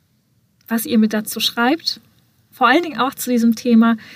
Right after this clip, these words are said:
äh, dieser beiden Trends, die ich jetzt für dieses Jahr sehe, Digitalisierung und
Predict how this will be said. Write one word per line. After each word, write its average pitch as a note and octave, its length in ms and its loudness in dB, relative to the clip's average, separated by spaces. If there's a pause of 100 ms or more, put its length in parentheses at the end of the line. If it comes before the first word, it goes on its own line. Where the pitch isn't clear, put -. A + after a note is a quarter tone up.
(240)
äh, A3 160 -2
dieser A3 240 0
beiden G3 300 0
Trends, - 360 -4
die - 120 -14
ich - 100 -8
jetzt C4+ 180 -6
für C4 80 -2
dieses B3 340 -4
Jahr A#3+ 180 0
sehe, A#3+ 360 4
Digitalisierung A3+ 1080 -2
und G#3+ 400 -4